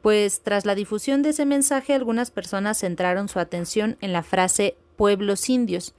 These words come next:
señalando que esa formulación tiene un carácter racista. Y también hubo otros comentarios, menos, pero los hubo,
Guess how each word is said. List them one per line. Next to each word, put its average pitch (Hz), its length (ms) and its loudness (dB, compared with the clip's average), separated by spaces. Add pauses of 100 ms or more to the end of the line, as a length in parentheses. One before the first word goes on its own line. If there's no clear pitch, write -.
(260)
señalando 208 720 2
que 185 280 0
esa 269 200 -2
formulación 208 800 -2 (180)
tiene 190 420 0
un 190 140 -4
carácter 180 480 -2
racista. 202 560 0 (600)
Y 226 200 0
también 233 420 2
hubo 269 200 4
otros 233 340 0
comentarios, 233 840 -4
menos, 240 480 -2
pero 160 300 -2
los 175 240 0
hubo, 294 300 2